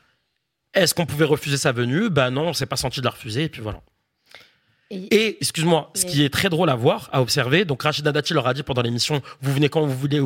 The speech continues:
Speaker 1: quand vous voulez au ministère de la Culture. Euh, Blaise leur a dit, oui, mais nous on fait du bruit. Et elle a dit, oui, mais le, la mi-, le ministère de la Culture, c'est le ministère du bruit.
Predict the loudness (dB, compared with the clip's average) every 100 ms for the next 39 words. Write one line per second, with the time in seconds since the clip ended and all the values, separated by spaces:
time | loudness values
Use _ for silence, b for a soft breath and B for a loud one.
0 | 2 0 2 2 2 2 0 0 0 0
1 | -2 -4 -2 0 0 -4 B B -4 0
2 | 2 0 0 2 2 2 -2 0 2 4
3 | 4 2 -2 -2 0 0 0 -4 B -4
4 | -2 0 2 2 2 -2 0 0 0 0
5 | 2 2 2 0 0 -2 -4 -4 -4 -2
6 | -2 -2 -2 -4 -4 -2 -2